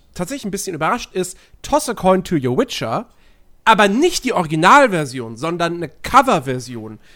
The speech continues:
von irgendeinem YouTuber, glaub ich, den ich nicht kenn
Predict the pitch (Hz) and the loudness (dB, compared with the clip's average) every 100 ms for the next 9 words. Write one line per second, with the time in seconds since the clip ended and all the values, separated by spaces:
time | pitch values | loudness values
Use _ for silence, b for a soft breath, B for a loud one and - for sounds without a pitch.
0 | b - 180 175 170 160 - _ - - | b -2 2 2 0 -8 -20 _ -14 -2
1 | 220 285 247 185 277 - 220 165 131 123 | -2 0 -6 -4 -4 -4 -2 -2 -2 -4
2 | 123 - 135 120 - 123 - 127 170 | -4 -8 -10 -10 -12 -14 -10 -8 -10